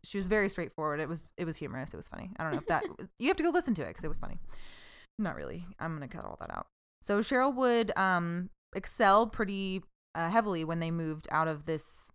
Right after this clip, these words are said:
Speaker 1: uh, out of Fort Worth into this small town. She made great grades, uh, managed to nab a spot on the drill team, and, um, now at this point, Cheryl is kind of a young teenager, thirteen, fourteen years old,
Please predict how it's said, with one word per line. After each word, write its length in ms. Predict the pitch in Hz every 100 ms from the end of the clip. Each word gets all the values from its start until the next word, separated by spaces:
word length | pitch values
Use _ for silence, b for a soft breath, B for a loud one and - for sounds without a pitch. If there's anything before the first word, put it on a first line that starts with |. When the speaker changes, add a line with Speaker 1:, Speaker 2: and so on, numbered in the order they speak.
| -
Speaker 1:
uh, 260 | 156 143 -
out 180 | 160 180
of 80 |
Fort 200 | - 190
Worth 180 | 165 165
into 200 | 185 196
this 140 | 165 156
small 220 | 170 151
town. 300 | 170 165 160
She 140 | -
made 180 | 165 151
great 200 | 143 147
grades, 500 | - 208 208 190 175 - b b b
uh, 160 | 170 160
managed 340 | 165 160 160 -
to 60 |
nab 180 | 170 151
a 40 | 151
spot 340 | - 160 151
on 180 | 147 143
the 80 | 139
drill 300 | 180 226 226
team, 420 | - 220 214 208
and, 540 | - 170 160 156 160 -
um, 340 | 160 156 151 151
now 220 | 185 220
at 80 | 202
this 140 | 226
point, 220 | - 208
Cheryl 280 | 202 202 196
is 60 | 196
kind 120 | 262
of 60 | 269
a 40 |
young 200 | 240 208
teenager, 460 | 233 214 208 214 220
thirteen, 420 | 190 175 190 185
fourteen 320 | 190 175 185
years 160 | 180 185
old, 320 | 185 180 180